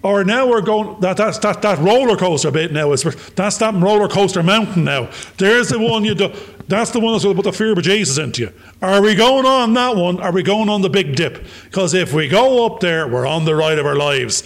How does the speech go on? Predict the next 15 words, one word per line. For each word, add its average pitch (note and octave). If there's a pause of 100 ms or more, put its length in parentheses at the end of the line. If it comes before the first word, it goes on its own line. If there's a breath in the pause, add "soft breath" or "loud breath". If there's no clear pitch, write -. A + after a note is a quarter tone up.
(140 loud breath)
There's D#3+
no F3
getting C3+
off. D#3
'Cause F3
the D3+
momentum D#3
is, C#3+ (200 loud breath)
the D3
only B3
way E3+
off F#3
is C3
the C3+
end. C3